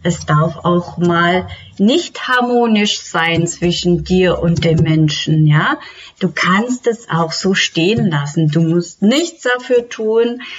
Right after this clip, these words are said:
weil wenn du diesen Widerstand fühlst, dann nehme diesen Widerstand bewusst wahr und dann wirst du irgendwann merken, dass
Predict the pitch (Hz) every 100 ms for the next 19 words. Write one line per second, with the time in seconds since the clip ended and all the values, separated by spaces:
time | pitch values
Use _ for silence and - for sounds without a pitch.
0 | - - - 180 185 185 185 190 185 190
1 | 170 185 180 175 160 156 214 302 202 196
2 | 247 233 240 247 - 226 226 233 233 -
3 | - - - - 180 185 190 180 - _
4 | _ _ _ 185 202 240 262 247 247 226
5 | 214 214 208 202 - _ _ - 190 240
6 | 247 226 - 214 208 208 202 190 180 214
7 | 254 - - 175 185 190 226 311 - 214
8 | 202 196 190 202 208 226 - 285 285 302
9 | 294 262 254 233 226 226 180 156 143 147
10 | - 185 233 - - - - - _ -
11 | 185 185 -